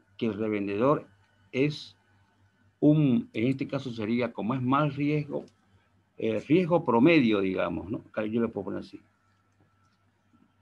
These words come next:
P. O si no, bueno, le voy a poner P indicando riesgo promedio.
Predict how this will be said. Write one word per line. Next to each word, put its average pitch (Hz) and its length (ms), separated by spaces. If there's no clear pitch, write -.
P. - 260
O 123 100
si 123 160
no, 151 320
bueno, 147 160
le 147 60
voy 190 80
a 196 40
poner 190 340
P 185 260
indicando 151 440
riesgo 139 240
promedio. 98 380